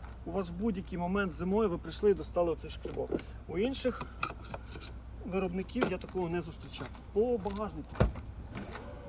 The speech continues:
Демонструю вам багажник. Мені дуже подобається, як зроблена у них шторка. Тобто шторка, коли ось в такому...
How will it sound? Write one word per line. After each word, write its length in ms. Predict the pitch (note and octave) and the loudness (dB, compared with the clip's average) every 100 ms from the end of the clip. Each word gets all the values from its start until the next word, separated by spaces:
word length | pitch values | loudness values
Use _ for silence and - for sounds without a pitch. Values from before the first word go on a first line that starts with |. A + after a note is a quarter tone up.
| - | -4
Демонструю 480 | F#3 G#3 - A3+ G3+ | 0 0 0 0 2
вам 120 | G3 | 0
багажник. 500 | F#3+ A3 C#4+ C4 A3+ | 0 2 2 2 2
Мені 200 | G3+ A3+ | 2 2
дуже 260 | F#3 G#3+ | 2 0
подобається, 600 | G#3+ G#3 A3 G3+ G3 - | 2 6 6 8 6 6
як 120 | G3+ F3+ | 4 6
зроблена 460 | G3 F#3+ G3 F#3+ | 2 4 4 4
у 120 | F#3 | 6
них 180 | F#3+ F#3+ | 4 4
шторка. 520 | - - A3+ C4+ - - | 2 8 8 10 10 10
Тобто 240 | - - | 8 -6
шторка, 360 | - A3+ A3 F#3 | 2 4 4 2
коли 200 | G3+ G3+ | 4 4
ось 140 | G3 | 2
в 60 | - | -4
такому... 320 | F3 F#3+ | -4 -2